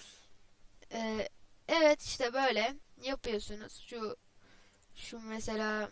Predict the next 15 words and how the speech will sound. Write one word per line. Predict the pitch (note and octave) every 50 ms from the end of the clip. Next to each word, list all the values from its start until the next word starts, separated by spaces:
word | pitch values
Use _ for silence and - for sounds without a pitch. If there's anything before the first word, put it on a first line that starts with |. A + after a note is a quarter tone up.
| - - -
sıfır | - - - - - - - A#3+ A3 B3
var | C#4 C#4 C#4
ya | B3 A3+ G#3
hani. | G3+ G3 G3 F#3+ G3 - - - - - - - - - - - - - -
O | - B3+
sıfır | B3+ - D4+ C#4+ - - C#4+ D4+ D4 C#4 -
da | - D4+ D#4+ D#4+
game | D#4 A#3 G#3+ - C4+ C#4+ C#4+ C4+ B3 A3
mode | G3+ G#3 G#3+ A3 - -
işte | - - - - - G#3+ G#3
zaten | G#3 G3+ G3+ - G#3 G#3 G#3+
görüyorsunuz. | G#3 G#3+ G#3+ G#3 G#3+ G3+ - - A3+ G#3 - - - - - - - - - - - - - -
Bu | C4+
survival. | C#4 - - C#4+ C#4 C4+ C4+ C4+ C4+ C4+ C4+ B3 A3 G3 G#3 A3 A#3+ C4+ C#4+ - - - - - - - - - - - - - - - - - - - - - - - - - - - -
Bir, | G#3 G3+ G#3 B3 B3+ C4 C4+ - - - -